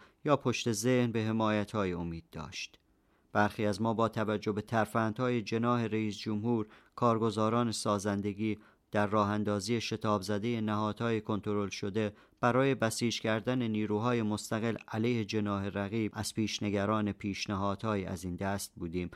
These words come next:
که می‌توانست به شتاب هیئت دبیرانی تلفیقی و کانونی نیم بند سرهم بندی کند. نظر مکتوب دیگری هم بود که هوشنگ ارائه داد. همان انتخاب هیئت دبیران،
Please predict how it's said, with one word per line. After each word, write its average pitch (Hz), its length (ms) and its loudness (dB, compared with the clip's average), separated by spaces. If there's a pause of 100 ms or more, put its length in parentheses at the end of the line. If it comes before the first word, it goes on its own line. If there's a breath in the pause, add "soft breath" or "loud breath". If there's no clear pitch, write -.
(300 loud breath)
که 143 120 -4
می‌توانست 107 800 2
به 104 60 0
شتاب 110 580 0
هیئت 101 440 -2
دبیرانی 101 640 -2
تلفیقی 98 680 -4 (220 loud breath)
و 107 80 4
کانونی 120 500 4
نیم 110 280 2
بند 117 340 4
سرهم 104 500 0
بندی 90 340 -2
کند. 73 460 -12 (640)
نظر 110 340 2
مکتوب 107 500 0
دیگری 101 400 0
هم 92 240 -4
بود 87 320 -4
که - 120 -4
هوشنگ 87 520 -4
ارائه 78 380 -12
داد. - 340 -12 (580)
همان 104 300 2
انتخاب 104 500 0
هیئت 101 340 0
دبیران، 92 520 -2